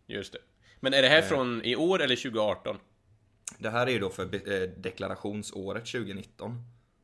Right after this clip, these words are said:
Speaker 2: Och det är ju då för inkomståret tjugoarton.
Speaker 1: Just det. Förstår.
Speaker 2: Eh, etta i Sverige, gissar hur många miljard, eller mil-, inte miljarder, mil-, miljoner han drar in.
Speaker 1: Var det den summan du faktiskt skrev till mig förut då?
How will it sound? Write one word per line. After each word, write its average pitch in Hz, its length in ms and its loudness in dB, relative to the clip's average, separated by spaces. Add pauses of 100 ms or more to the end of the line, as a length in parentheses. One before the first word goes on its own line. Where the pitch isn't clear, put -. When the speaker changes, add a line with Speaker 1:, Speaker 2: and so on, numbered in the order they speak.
Speaker 2:
Och 104 140 -6
det 98 120 -4
är 101 160 0
ju 95 100 -2
då 92 160 -6
för - 100 -12
inkomståret 95 680 -8
tjugoarton. 92 600 -10 (320)
Speaker 1:
Just - 200 -12
det. - 60 -20 (680)
Förstår. 101 200 -6
Speaker 2:
Eh, 95 100 -4
etta 110 480 -4
i 113 100 -2
Sverige, 101 440 -2 (160)
gissar 107 260 -4
hur 107 60 0
många 98 380 -2 (220)
miljard, 98 720 -6 (280)
eller 104 180 -2
mil-, 101 280 -4
inte 104 220 -6
miljarder, 101 480 -4
mil-, 110 240 -8 (760)
miljoner 113 640 -4
han 104 140 -2
drar 101 120 -2
in. 120 240 -4 (840)
Speaker 1:
Var - 180 0
det 123 80 2
den 143 220 6
summan 131 280 -2
du 110 100 -6
faktiskt 113 260 -6
skrev 143 340 -4
till - 120 -10
mig 101 140 2
förut 107 360 0
då? - 100 -4